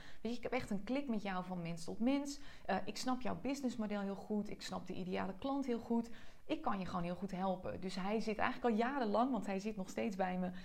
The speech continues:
zit hij tussen mijn doelgroep met, met coaches. Dus je, dat betekent niet dat je nooit meer iets anders mag doen. Kijk, als iemand gewoon op jouw pad komt, dan, eh, eh, kan dat prima. Kijk, en weet je waar gewoon het verschil zit? Vooral in het begin. Kijk, jij kunt nu wel denken,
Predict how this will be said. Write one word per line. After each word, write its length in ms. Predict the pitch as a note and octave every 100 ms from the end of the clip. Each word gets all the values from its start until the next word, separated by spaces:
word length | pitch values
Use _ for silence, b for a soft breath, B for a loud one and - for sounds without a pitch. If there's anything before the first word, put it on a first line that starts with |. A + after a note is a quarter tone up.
| B B
zit 220 | A#3+ B3
hij 80 | A#3
tussen 300 | A3+ - F#3+
mijn 160 | F3
doelgroep 400 | F3 G3+ F#3 E3+
met, 280 | E3 D#3 -
met 200 | E3+ E3+ -
coaches. 440 | E3 E3+ - -
Dus 160 | F#3+ G3
je, 180 | A3
dat 140 | G#3 G#3
betekent 440 | G#3+ B3+ - A3
niet 200 | G#3+ C4+
dat 140 | G#3 -
je 60 |
nooit 480 | E3+ F#3+ A#3 B3 B3
meer 160 | F#3+ F3+
iets 200 | F#3 -
anders 300 | G#3 A3 F3+
mag 180 | E3
doen. 320 | D#3+ E3 A#3+ B B B -
Kijk, 160 | F#3
als 120 | F#3+
iemand 260 | F3+ F#3+ F#3+
gewoon 160 | F#3+ F3
op 80 |
jouw 160 | - - -
pad 240 | G3 -
komt, 320 | E3+ E3 F3 -
dan, 300 | E3+ E3 E3
eh, 140 | E3+ -
eh, 200 | E3+ F3 F3+
kan 220 | - E3+ E3+
dat 260 | D3+ - - -
prima. 380 | B3 F#3 - - - - - - - -
Kijk, 140 | G#3
en 200 | - A3 G#3+ B B B
weet 240 | G3 D4+
je 80 | D4
waar 160 | B3+
gewoon 180 | B3 A3+
het 100 | F#3
verschil 460 | - D#3+ - C4 D4
zit? 220 | A3+ A3
Vooral 300 | - F#3+ A3
in 120 | F3+
het 120 | E3
begin. 500 | - - F#3 B3 F#4 B B B
Kijk, 200 | - G#3
jij 340 | F#3 F#3 D4
kunt 240 | E4 B3+ G3+
nu 140 | G#3+
wel 180 | F3+ D#3+
denken, 520 | D3 A3 A#3 E3 F3+